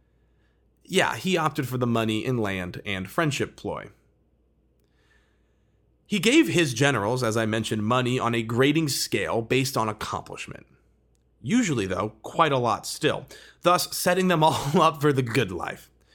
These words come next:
No one was gonna complain about this. And the best part,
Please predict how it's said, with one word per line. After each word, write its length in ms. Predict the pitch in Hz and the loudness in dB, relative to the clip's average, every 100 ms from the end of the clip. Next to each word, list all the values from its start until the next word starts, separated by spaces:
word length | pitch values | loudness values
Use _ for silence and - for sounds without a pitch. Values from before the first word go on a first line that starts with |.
| _ _ _ - | _ _ _ -8
No 380 | 117 135 202 226 | 0 4 6 6
one 420 | 143 113 113 104 | 4 2 0 0
was 160 | 127 | 0
gonna 200 | 117 120 | 0 0
complain 360 | 113 123 110 113 | 0 0 0 -2
about 260 | 87 - - | -2 -6 -8
this. 340 | 50 - - _ _ _ _ _ _ _ - | -10 -10 -14 _ _ _ _ _ _ _ -10
And 160 | 117 | -8
the 60 | 107 | -8
best 400 | - 123 156 - | -4 -4 -4 -6
part, 400 | 143 180 214 | -2 0 0